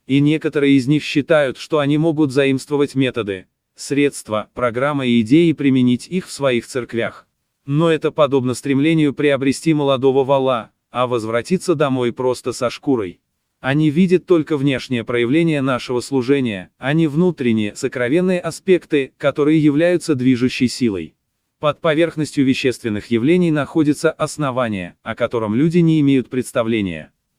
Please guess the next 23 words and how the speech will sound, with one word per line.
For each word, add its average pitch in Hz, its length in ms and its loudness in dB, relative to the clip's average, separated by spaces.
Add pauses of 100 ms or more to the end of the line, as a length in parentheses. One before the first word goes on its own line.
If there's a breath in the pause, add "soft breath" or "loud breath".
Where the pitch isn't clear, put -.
(220)
Мы 156 280 4
стараемся 151 580 0
разъяснить 135 540 0
пасторам, 113 580 -2
что - 200 -4
они 127 180 0
могут 143 340 0
видеть 139 300 2
все 147 220 0
аспекты 139 460 -2
служения 139 600 0
в 113 80 -8
действии, 101 680 0 (140)
но 139 240 -2
нужно 160 340 0
понять 147 420 -2
тот 123 220 -2
труд, 120 380 -2 (100)
который 135 380 2
ведется 147 420 2
незримо, 117 640 0 (140)
за 117 200 2
кулисами. 139 680 -2